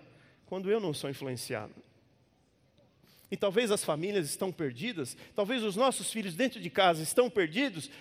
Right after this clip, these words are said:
porque nem nós, responsáveis pela família, deixamos ser influenciado pelo pastor.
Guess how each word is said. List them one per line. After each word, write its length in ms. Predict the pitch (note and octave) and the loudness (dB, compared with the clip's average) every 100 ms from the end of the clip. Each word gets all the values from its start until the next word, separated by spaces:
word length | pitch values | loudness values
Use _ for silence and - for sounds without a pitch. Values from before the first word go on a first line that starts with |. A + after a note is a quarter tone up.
| - - | -18 -14
porque 300 | F3 G#3 F#3+ | -6 -2 0
nem 420 | F#3 C4 C4+ - - - _ _ D#3 - _ _ _ _ _ _ _ - | -2 -4 -6 -12 -20 -20 _ _ -20 -20 _ _ _ _ _ _ _ -8
nós, 720 | D3+ D#3+ B2+ - - - - _ | -2 -2 -2 -8 -12 -12 -16 _
responsáveis 720 | - C3 D3+ B2+ - E3 B2+ - | -14 -12 -10 -8 -6 -6 -6 -10
pela 180 | B2 A#2 | -10 -10
família, 480 | - C3 E3+ E3 - - - _ _ _ _ _ _ _ _ _ _ _ _ _ _ _ - | -12 -12 -10 -10 -14 -20 -20 _ _ _ _ _ _ _ _ _ _ _ _ _ _ _ -6
deixamos 440 | D3 - F3 E3+ | -6 -4 -4 -4
ser 120 | E3+ | -4
influenciado 560 | E3 D#3+ D#3+ D3 D3+ C#3+ | -6 -4 -6 -6 -6 -8
pelo 160 | D3 C#3+ | -10 -12
pastor. 480 | C#3+ - - B2+ | -10 -12 -10 -10